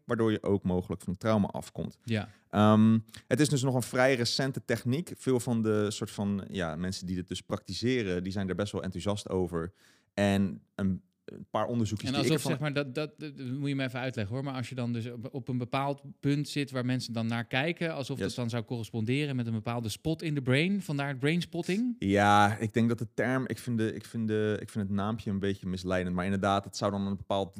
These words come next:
Speaker 1: deel van in je brein soort van weer activeren, net als bij het trauma, dat je misschien op dat moment van het er-, heftigste geval van het trauma ook ongeveer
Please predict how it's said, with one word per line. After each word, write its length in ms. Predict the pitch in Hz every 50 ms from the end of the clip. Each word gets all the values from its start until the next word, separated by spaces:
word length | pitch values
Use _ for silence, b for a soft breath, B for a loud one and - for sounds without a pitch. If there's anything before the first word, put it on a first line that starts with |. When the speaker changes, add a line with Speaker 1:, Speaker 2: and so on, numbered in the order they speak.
| 101 92
Speaker 1:
deel 300 | - 107 107 113 127 131
van 260 | 123 - - 120 110 107
in 120 | - 120 117
je 120 | 113 107
brein 440 | 90 - 107 95 104 107 107 107 110
soort 180 | - - 107 -
van 120 | - 107
weer 120 | 104 107
activeren, 640 | - 107 - - 101 - - 113 117 113 110 110 104
net 120 | 107 104
als 120 | - 110 -
bij 140 | - 101
het 160 | 101 95 - -
trauma, 300 | - 104 110 117 120 110
dat 140 | 107 104
je 60 | - 101
misschien 300 | 101 - - - 107 -
op 120 | 104 -
dat 140 | 113 101 -
moment 340 | 98 95 98 104 117 127 -
van 160 | - 123 104
het 140 | 98 90 - - - - -
er-, 220 | - - 92 110 104 101
heftigste 380 | 110 113 - - - - 117
geval 200 | - - 107 107
van 80 | 107 104
het 100 | 98 -
trauma 280 | - 104 107 107 - -
ook 260 | - 123 135 127 -
ongeveer 540 | 127 117 107 - 101 - 117 107 107 101 -